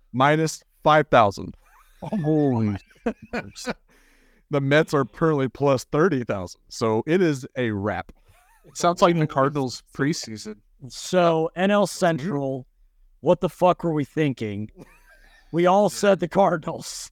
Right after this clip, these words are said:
Speaker 1: Yep.
Speaker 3: But to be fair, who could have foreseen the absolute collapse of the Saint Louis Cardinals?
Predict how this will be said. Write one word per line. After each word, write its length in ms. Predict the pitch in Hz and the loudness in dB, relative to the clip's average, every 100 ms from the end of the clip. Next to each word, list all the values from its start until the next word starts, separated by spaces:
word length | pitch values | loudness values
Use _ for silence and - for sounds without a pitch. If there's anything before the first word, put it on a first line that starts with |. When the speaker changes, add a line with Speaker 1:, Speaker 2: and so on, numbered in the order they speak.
| _ | _
Speaker 1:
Yep. 100 | 240 - | -12 0
Speaker 3:
But 240 | 113 - _ _ _ _ - | 2 2 _ _ _ _ -4
to 120 | 220 | -2
be 160 | 214 196 | 0 -2
fair, 560 | _ 208 190 127 98 - _ _ _ _ _ _ _ _ _ _ _ _ _ - | _ 2 2 2 -6 -12 _ _ _ _ _ _ _ _ _ _ _ _ _ 0
who 200 | 240 294 | 2 4
could 160 | 240 | 4
have 120 | 214 - | 2 0
foreseen 560 | 185 - - 175 156 | -4 -2 -2 2 2
the 140 | 156 143 | 0 0
absolute 460 | 156 - 160 139 | 0 -2 -6 -6
collapse 460 | - 160 151 135 - | -2 0 0 0 -4
of 60 | |
the 60 | 139 | -4
Saint 240 | - 131 | 0 0
Louis 200 | 131 123 | 2 0
Cardinals? 540 | - 131 104 95 - | 2 0 0 -6 -12